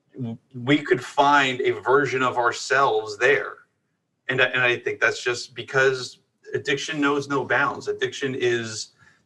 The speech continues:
is simply something, y-, you know, how, I don't know how many times I've heard it. The, the problem is not the drinking or the drug, and the problem is in between the ears.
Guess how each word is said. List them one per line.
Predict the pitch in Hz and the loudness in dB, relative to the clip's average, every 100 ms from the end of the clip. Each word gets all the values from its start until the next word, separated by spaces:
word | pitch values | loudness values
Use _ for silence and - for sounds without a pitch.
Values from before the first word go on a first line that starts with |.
| - | -6
is | 302 107 | -6 0
simply | 135 123 123 | -2 0 -4
something, | 135 127 - 120 113 107 104 _ _ _ _ _ _ - | -2 -4 -4 -6 -4 -8 -12 _ _ _ _ _ _ -18
y-, | - _ - | -18 _ -10
you | |
know, | - - _ - - | -10 -10 _ -16 -8
how, | 120 131 123 | -2 0 2
I | 123 | 2
don't | 123 123 | 2 0
know | 120 | 0
how | 104 127 | 0 0
many | 120 | -2
times | 120 120 | -2 0
I've | 120 117 | 0 0
heard | 117 107 | 2 2
it. | 101 - _ _ _ - _ | 0 -4 _ _ _ -20 _
The, | 123 | -10
the | 123 - | -2 -2
problem | - 143 147 143 | 4 6 6 2
is | 123 117 | -6 -2
not | 131 123 | -2 -2
the | |
drinking | 123 120 123 | -4 -2 -2
or | 113 | -4
the | 104 | -2
drug, | 117 120 | 0 0
and | 123 | 0
the | 98 | 2
problem | 117 117 | 4 4
is | 110 110 | 0 -4
in | |
between | 107 - 107 | -6 -6 -6
the | 104 | -2
ears. | 117 120 - | 2 0 -2